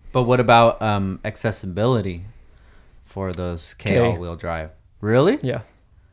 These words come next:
Speaker 2: Like,
Speaker 1: Hmm.
Speaker 2: even, like, the ele-, the front-wheel drive elements and everything, they have the all-wheel drive case. They just don't have the transfer case.
Speaker 1: Oh, shit. Okay.
Speaker 2: Which, I mean, I guess the B series is the same way, but they're just w-, there's way more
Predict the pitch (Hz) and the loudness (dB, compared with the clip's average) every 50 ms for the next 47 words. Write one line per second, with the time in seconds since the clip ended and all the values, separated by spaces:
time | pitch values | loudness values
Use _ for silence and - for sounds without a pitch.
0 | _ _ _ - - - 135 185 220 151 151 143 151 156 143 127 127 120 117 117 | _ _ _ -18 -6 -4 -2 0 2 4 2 2 2 0 0 0 -2 -2 -4 -6
1 | 127 - 131 143 147 143 - 143 131 - 143 139 135 135 123 135 135 123 127 131 | -2 0 0 0 0 -2 -6 -8 -6 -6 -4 -2 -2 0 2 2 2 2 2 0
2 | 143 151 151 139 151 147 147 147 135 147 147 143 139 127 - - 127 123 123 120 | 0 0 -2 -2 -2 -2 -2 -2 -2 -2 -2 -4 -4 -6 -4 -2 -2 0 2 2
3 | 123 113 120 117 120 123 120 120 117 120 120 120 117 - - - 117 117 - - | 0 0 0 0 -2 0 -2 -2 -2 -2 -2 -2 -4 -4 -6 -6 -6 -8 -10 -12
4 | - - - - - - - - - 123 120 131 113 127 123 117 113 113 117 - | -14 -16 -18 -18 -20 -20 -14 -8 -6 -4 -4 -2 -2 -4 -2 -2 -4 -6 -6 -8
5 | - 127 127 127 - - 131 - 131 135 135 131 - - - - - - _ _ | -8 -8 -8 -8 -10 -12 -12 -10 -10 -10 -10 -10 -12 -16 -20 -20 -20 -20 _ _
6 | - - - - _ - _ _ _ _ _ _ _ - - _ - - 120 117 | -20 -20 -20 -20 _ -20 _ _ _ _ _ _ _ -20 -20 _ -16 -12 -10 -8
7 | 139 156 175 190 190 190 185 160 139 123 113 107 95 - - - - - 170 190 | -6 -6 -4 -2 -2 0 0 0 -2 -2 -4 -6 -8 -10 -12 -14 -12 -10 -8 -6
8 | 226 269 285 269 202 123 87 110 - - _ _ _ _ _ _ _ _ _ _ | -4 -4 -4 -4 -4 -6 -8 -10 -12 -16 _ _ _ _ _ _ _ _ _ _
9 | _ _ _ _ _ _ - 135 - - 123 110 110 123 165 214 240 240 - _ | _ _ _ _ _ _ -8 -8 -6 -4 -2 0 0 0 0 -2 -6 -8 -12 _
10 | _ _ - 139 135 143 143 135 123 127 185 147 120 - - 123 110 120 120 117 | _ _ -4 -2 0 2 2 2 0 0 -2 -2 -4 -4 -4 -4 -4 -2 -2 -4
11 | - - 131 127 113 117 117 110 123 117 - - 123 123 120 123 123 123 123 123 | -4 -6 -6 -6 -4 -4 -4 -4 -6 -6 -4 -4 -4 -4 -2 -2 -2 -2 -2 -2
12 | 110 123 123 117 - - - - - - - - - - - 135 135 135 127 135 | -2 -2 -2 -4 -6 -10 -18 -20 -20 -20 -20 -20 -18 -10 -4 0 0 2 2 0
13 | 120 113 127 120 139 - - 135 123 110 117 127 139 139 139 135 131 127 123 120 | 0 -2 -4 -8 -8 -6 -6 -6 -6 -4 -2 0 0 2 2 2 2 2 2 0
14 | 120 - | -2 -4